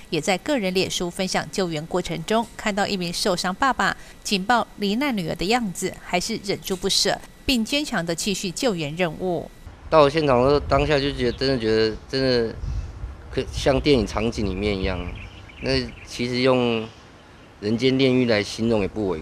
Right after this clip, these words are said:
Speaker 2: 过。对啊，整个车厢都翻覆，然后外加那边的味道其实是所有隧-，所有车厢里面最重的，因为它也在隧道最深处，然后它里面其实已经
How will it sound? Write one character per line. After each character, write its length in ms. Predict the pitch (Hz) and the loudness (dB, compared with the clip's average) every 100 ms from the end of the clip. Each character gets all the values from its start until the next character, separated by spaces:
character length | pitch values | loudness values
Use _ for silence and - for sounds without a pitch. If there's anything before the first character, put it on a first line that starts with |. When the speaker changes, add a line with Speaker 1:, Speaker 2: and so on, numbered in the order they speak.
| - | -6
Speaker 2:
过。 240 | 90 73 - - - - - - - - - - | -8 -8 -10 -16 -16 -16 -18 -20 -20 -20 -20 -10
对 120 | 110 104 | -4 -2
啊， 60 | |
整 160 | 98 107 | 0 0
个 100 | 110 | 0
车 240 | - 135 | 2 2
厢 160 | 131 131 | 4 4
都 140 | 135 | 2
翻 240 | 131 127 131 | 2 0 0
覆， 180 | - 127 | -2 2
然 100 | 110 | 6
后 360 | 117 123 120 120 | 8 8 6 4
外 120 | 123 | 2
加 360 | 120 123 123 123 - - - - - - - | 4 4 2 -2 -14 -20 -20 -20 -20 -20 -14
那 100 | - | -6
边 140 | 127 139 | 2 6
的 80 | 127 | 6
味 120 | 131 | 6
道 160 | 123 | 4
其 200 | 117 107 | 2 -2
实 180 | 101 107 | -4 -4
是 320 | 107 113 101 85 - - - - | -2 -2 -2 -6 -14 -20 -20 -16
所 240 | - 117 | -2 2
有 100 | 123 | 2
隧-， 240 | 104 123 113 - - - | 2 0 -2 -8 -20 -18
所 160 | - 127 | -4 2
有 80 | 123 | 2
车 180 | 101 117 | 2 2
厢 160 | 117 | 2
里 40 | 98 | 2
面 140 | 104 | 0
最 160 | 101 98 | -2 -4
重 200 | - 92 78 | -2 -6 -6
的， 60 | 82 | -4
因 100 | 107 | -2
为 60 | |
它 140 | 113 117 | 2 4
也 160 | 98 | 2
在 200 | 95 110 | 2 2
隧 240 | 107 - 107 | 0 0 0
道 160 | 104 | 0
最 140 | 95 95 | 0 -4
深 260 | - 92 | -4 -6
处， 180 | - 107 85 - - - - | -6 -6 -8 -10 -12 -12 -8
然 40 | 104 | -2
后 60 | |
它 160 | 101 117 | 0 0
里 140 | 113 | 0
面 140 | 101 113 | -2 -2
其 160 | 107 | -4
实 340 | 104 101 98 98 95 | -6 -4 -2 -2 -4
已 80 | 90 | -10
经 400 | 87 110 113 117 | -6 -2 0 -2